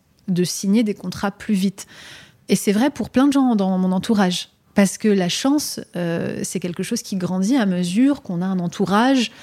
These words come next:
de qualité. Et quand je dis de qualité, ça veut dire, euh, qui a les moyens, qui a, euh, les bonnes professions, euh, le bon réseau, et cetera.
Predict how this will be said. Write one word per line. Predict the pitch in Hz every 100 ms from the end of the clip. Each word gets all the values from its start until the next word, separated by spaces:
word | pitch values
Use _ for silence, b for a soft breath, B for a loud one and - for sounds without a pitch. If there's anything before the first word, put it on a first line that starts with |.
| B B -
de | 170
qualité. | - 185 185 - 180 214 262 233 170 165
Et | 185
quand | -
je | 170
dis | 185
de | 175
qualité, | 175 175 175 262
ça | 254 190
veut | 175
dire, | 175 196 233 220
euh, | 175 170
qui | 170 190
a |
les | 175
moyens, | 180 190 190 170 196 - B B B B
qui | - 196 185 196
a, | 185 190 196 190
euh, | 165 165 170 185 190
les | 185 185
bonnes | 190 196
professions, | 190 196 196 - - 175 220 233
euh, | 180
le | 175
bon | 180 196
réseau, | 180 190 180 185 226 233
et | 196
cetera. | - 175 180 175